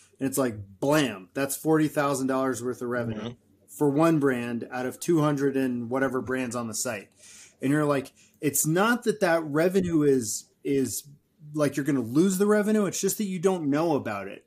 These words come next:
Speaker 1: and you don't know
Speaker 2: Yeah.
Speaker 1: to optimize around it. And so when you get it all through the A P I,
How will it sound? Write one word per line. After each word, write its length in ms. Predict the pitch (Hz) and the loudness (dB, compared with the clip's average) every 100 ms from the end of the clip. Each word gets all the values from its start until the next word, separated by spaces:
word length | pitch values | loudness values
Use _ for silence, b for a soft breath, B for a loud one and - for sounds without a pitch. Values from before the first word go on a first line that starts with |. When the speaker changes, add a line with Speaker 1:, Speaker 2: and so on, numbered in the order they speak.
| - | -6
Speaker 1:
and 140 | 131 | -2
you 100 | 135 | 0
don't 320 | 135 170 196 185 | 0 -2 -2 -4
know 120 | 170 | -4
Speaker 2:
Yeah. 260 | 160 156 120 | -2 -2 -2
Speaker 1:
to 80 | 113 | -4
optimize 600 | 165 - 147 127 117 104 | -6 -4 -2 -2 -4 -8
around 280 | 101 98 98 | -10 -12 -16
it. 160 | 101 b b b _ | -18 b b b _
And 120 | 131 | -4
so 140 | 131 160 | 0 0
when 220 | 147 156 | 2 0
you 80 | 151 | 0
get 200 | 151 185 | 2 2
it 100 | 175 | 4
all 200 | 185 196 | 4 2
through 220 | 190 196 | 2 -2
the 240 | 165 160 | 0 2
A 40 | 156 | 0
P 220 | - 170 | -2 -2
I, 460 | 202 185 147 139 | 0 0 0 -4